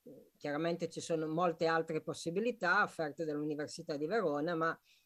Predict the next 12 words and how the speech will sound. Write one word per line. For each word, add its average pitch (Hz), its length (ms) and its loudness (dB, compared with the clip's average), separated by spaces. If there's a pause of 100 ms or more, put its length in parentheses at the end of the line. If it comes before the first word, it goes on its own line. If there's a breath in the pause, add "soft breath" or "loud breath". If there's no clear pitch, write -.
(220 soft breath)
eh, 139 260 -4
visto 185 420 0
il 160 160 0
tema, 175 520 2
visto 160 300 -6
i, 160 180 -6
le 165 160 0
tematiche 180 560 0
coinvolte 160 540 0
in 147 120 0
questo 151 600 -2
percorso, 160 920 0